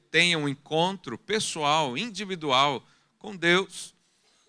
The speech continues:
Então, essa é a sua oportunidade. Sábado agora, a partir das nove horas, com um pequeno almoço. Tem um custo de vinte euros, tá incluso alimentação todo dia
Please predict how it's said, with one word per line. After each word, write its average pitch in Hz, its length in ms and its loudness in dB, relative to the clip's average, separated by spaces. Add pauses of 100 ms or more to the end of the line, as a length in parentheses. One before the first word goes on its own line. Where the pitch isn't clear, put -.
(100)
Então, 143 200 -2
essa 127 300 2
é 135 40 2
a 123 40 0
sua 123 220 -4
oportunidade. 120 760 -4
Sábado 123 500 0
agora, 104 320 -6
a - 20 -8
partir 104 340 -14
das 101 200 -12
nove 104 360 -12
horas, 110 440 -6 (340)
com 110 140 -20
um 113 40 -20
pequeno 107 380 -14
almoço. 110 480 -6 (520)
Tem 120 100 -8
um 120 100 -6
custo 127 360 -12
de 107 120 -12
vinte 135 380 -10
euros, 123 380 -6
tá 117 120 -8
incluso 120 560 -8
alimentação 117 800 -8
todo 117 340 -14
dia 123 340 -10